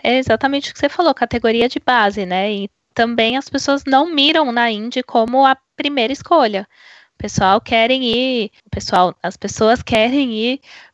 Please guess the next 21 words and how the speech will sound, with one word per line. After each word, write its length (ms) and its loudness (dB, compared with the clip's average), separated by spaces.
pra 500 4
Europa, 800 4
foco 360 -2
em 80 -8
Fórmula 480 0
um, 400 -2
e 140 -4
se 200 -6
lá 220 4
não 160 0
dá 140 2
certo, 540 0
eles 200 -2
começam 460 -4
a 40 -8
ampliar 300 -2
um 60 -2
pouquinho 420 -8
o 60 0
leque. 340 0
Então, 640 -2